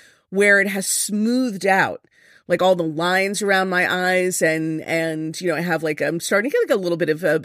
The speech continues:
of a bag and dark circles. I am a woman of a certain age after all, but right now it just looks so taut and smooth. And so literally my, my right eye looks like the before and my left eye looks like the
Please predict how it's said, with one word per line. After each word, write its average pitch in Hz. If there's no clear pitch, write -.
of 131
a -
bag 247
and 160
dark 151
circles. 214
I 175
am 165
a 156
woman 143
of 165
a -
certain 147
age 131
after 135
all, 90
but 214
right 262
now 277
it 214
just 240
looks -
so 269
taut -
and 165
smooth. 185
And 175
so 190
literally 196
my, 180
my 214
right 220
eye 233
looks 208
like 190
the 180
before 160
and 196
my 185
left 208
eye 220
looks 196
like 180
the 170